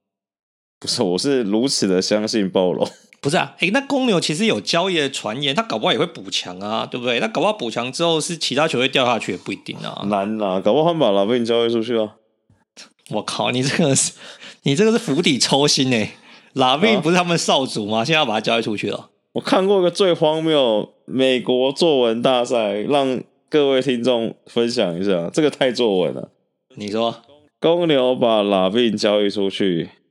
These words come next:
Speaker 1: 换回来 D-Lo 加 Malik Beasley。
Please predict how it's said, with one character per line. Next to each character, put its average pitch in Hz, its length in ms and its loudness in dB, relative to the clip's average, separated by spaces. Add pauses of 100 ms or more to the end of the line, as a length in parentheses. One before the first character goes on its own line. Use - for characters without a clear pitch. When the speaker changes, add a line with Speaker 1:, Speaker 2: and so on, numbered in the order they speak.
(380)
Speaker 1:
换 131 340 2
回 95 300 2
来 85 460 0 (520)
D-Lo 135 580 2
加 113 220 2
Malik 101 500 2
Beasley。 87 500 -2